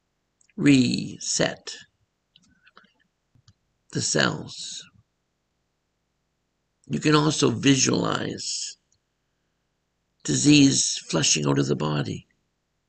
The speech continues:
And these things can make a difference. There is no absolute guarantee, because the nature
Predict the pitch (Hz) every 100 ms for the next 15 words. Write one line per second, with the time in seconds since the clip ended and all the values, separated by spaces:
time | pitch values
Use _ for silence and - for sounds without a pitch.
0 | _ _ _ _ _ _ _ _ _ _
1 | _ - - - 131 135 190 190 - 165
2 | 139 131 127 - - - _ _ - 135
3 | 139 - 156 143 95 95 - - - -
4 | _ _ _ _ _ _ _ _ _ _
5 | _ _ _ _ - 127 120 117 117 113
6 | 50 - - - 57 - - - - -
7 | 101 - - 175 165 - - _ - -
8 | - _ _ _ _ _ _ _ _ _
9 | _ _ _ - - 147 123 120 127 143
10 | 151 - - 113 107